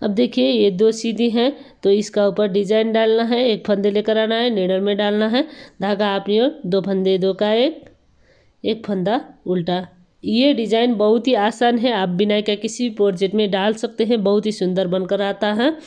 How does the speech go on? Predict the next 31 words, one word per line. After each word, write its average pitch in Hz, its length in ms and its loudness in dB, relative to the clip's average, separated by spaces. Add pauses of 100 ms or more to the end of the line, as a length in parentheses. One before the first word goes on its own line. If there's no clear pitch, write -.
(280)
मैं 233 120 0
कई 240 180 2
बार 247 180 4
डाल 214 260 0
चुकी 240 280 -6
हूँ 254 160 2
ये 220 180 2
डिजाइन, 214 360 0
इसलिए 214 320 -2
आपसे 180 300 -4
शेयर 190 340 -2
कर 202 160 0
रही 214 180 0
हूँ। 262 200 0 (1300)
बहुत 226 300 0
ही 262 60 0 (120)
ईजी 220 240 0
और 185 180 -2
बहुत 220 280 2
ही 247 80 0
फास्ट 214 300 -2
बनने 202 300 0
वाला 202 220 0
है 226 120 0
ये 185 180 0
डिजाइन, 190 440 0 (640)
आप 226 340 -4 (280)
किसी 262 240 0
भी 277 160 4
प्रोजेक्ट 196 400 0
में 285 220 0